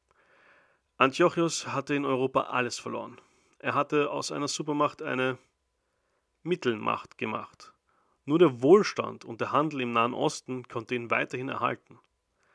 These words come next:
Er versuchte, die immensen Tributzahlungen an Rom durch neue Steuern einzutreiben, was in der Bevölkerung für großes Murren sorgte. Als er dann aber hundertsiebenundachtzig vor Christus im Iran versuchte, neue Tempelsteuern einzutreiben,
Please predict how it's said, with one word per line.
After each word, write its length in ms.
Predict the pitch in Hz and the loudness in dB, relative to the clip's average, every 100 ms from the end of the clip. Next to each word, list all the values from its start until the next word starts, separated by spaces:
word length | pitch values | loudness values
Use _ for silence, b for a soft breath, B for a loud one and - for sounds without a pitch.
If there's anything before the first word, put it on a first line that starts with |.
| b b - | b b -12
Er 80 | 117 | -4
versuchte, 420 | 143 131 190 - | 0 2 0 -2
die 140 | 147 | -4
immensen 360 | 151 151 180 180 | -2 -2 -2 -6
Tributzahlungen 720 | - 135 175 196 - 139 143 135 | -6 -6 -6 -6 -6 -4 -2 -2
an 60 | |
Rom 380 | 113 127 175 156 | 0 0 0 -2
durch 180 | 139 123 | -8 0
neue 240 | 131 151 | 0 0
Steuern 480 | 143 - 127 156 131 | -2 -2 -2 0 -2
einzutreiben, 640 | 120 123 - - 113 117 113 b b b b b | -4 -8 -12 -12 -12 -12 -16 b b b b b
was 140 | 123 | -4
in 80 | 147 | 0
der 60 | 160 | 2
Bevölkerung 520 | 156 - 170 170 175 | 2 0 -2 0 -2
für 180 | - 135 | -4 -10
großes 720 | _ 135 147 165 - 120 - | _ -2 0 0 -2 -10 -12
Murren 260 | 117 117 117 | -12 -14 -14
sorgte. 460 | 113 107 - - - _ _ _ _ _ _ - | -12 -14 -16 -20 -20 _ _ _ _ _ _ -8
Als 160 | 131 | -4
er 60 | 147 | 0
dann 160 | 147 | 2
aber 460 | 147 143 147 151 139 B B B B _ | 4 4 6 6 4 B B B B _
hundertsiebenundachtzig 1080 | - 190 196 190 - 160 156 131 156 - 139 | 2 4 4 0 0 -2 -2 -2 -2 -4 -10
vor 120 | - | -10
Christus 520 | 131 175 - 131 120 - | -8 -8 -6 -6 -8 -8
im 240 | 143 127 | -8 -6
Iran 420 | 123 113 135 160 | -4 0 2 0
versuchte, 640 | - 120 127 117 - 120 | -6 -8 -6 -6 -6 -8
neue 320 | 113 113 127 123 | -6 -4 -6 -4
Tempelsteuern 720 | 143 147 139 - 123 123 123 | -6 -6 -8 -4 -2 -2 -2
einzutreiben, 720 | 135 - - - 120 127 | -4 -6 -8 -4 -4 -6